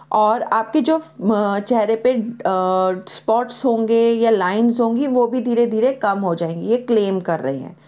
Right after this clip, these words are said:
अभी हमें इसके बारे में पता नहीं, क्योंकि जब हम रोज़ यूज़ करेंगे तब जाके हमें पता चलेगा। तो ये ऐसा क्लेम कर रहे हैं। अब अंदर से इसको खोल के देखते हैं।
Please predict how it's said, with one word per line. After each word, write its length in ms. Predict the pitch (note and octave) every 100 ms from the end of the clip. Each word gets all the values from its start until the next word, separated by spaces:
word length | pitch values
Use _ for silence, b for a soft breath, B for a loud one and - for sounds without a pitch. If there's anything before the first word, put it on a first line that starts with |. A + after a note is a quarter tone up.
| B B -
अभी 180 | F#3
हमें 200 | G3+ G3+
इसके 340 | - A3+ - A3
बारे 240 | G3+ G3+
में 160 | G#3 G3+
पता 220 | F#3+ G#3
नहीं, 140 | A#3+
क्योंकि 280 | C4+ A3+ A3+
जब 180 | G#3 A3
हम 160 | A3+ G3+
रोज़ 340 | G3 A3 G3+
यूज़ 180 | G#3 G3+
करेंगे 300 | G3+ G3+ B3
तब 240 | B3 G#3
जाके 300 | F3+ F3 F3+
हमें 180 | F3 E3+
पता 240 | E3+ -
चलेगा। 440 | D3+ - - - - b b -
तो 60 | A3
ये 100 | A3+
ऐसा 220 | A3 C#4
क्लेम 360 | - G3+ F3
कर 120 | F3 D#3
रहे 180 | -
हैं। 140 | - - B B B B
अब 120 | A#3 A#3+
अंदर 220 | A3+ A#3
से 140 | A#3+
इसको 220 | A3+ A#3
खोल 260 | A#3 A3+ G3+
के 140 | G3
देखते 320 | A3+ G#3 - A3+
हैं। 240 | D#4